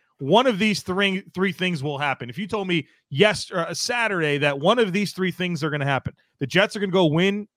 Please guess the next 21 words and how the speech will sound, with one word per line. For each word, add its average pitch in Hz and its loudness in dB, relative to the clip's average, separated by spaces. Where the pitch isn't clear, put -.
against 165 -2
the 160 0
Rams 170 0
in 170 2
L 165 4
A, 127 2
the 143 -2
Jaguars 175 4
are 156 2
gonna 151 0
beat 165 -2
the 165 -4
Bears, 143 -2
or 147 0
the 139 0
Jaguars 160 2
are 147 4
gonna 139 0
beat 139 -2
the 143 -4
Colts, 127 -2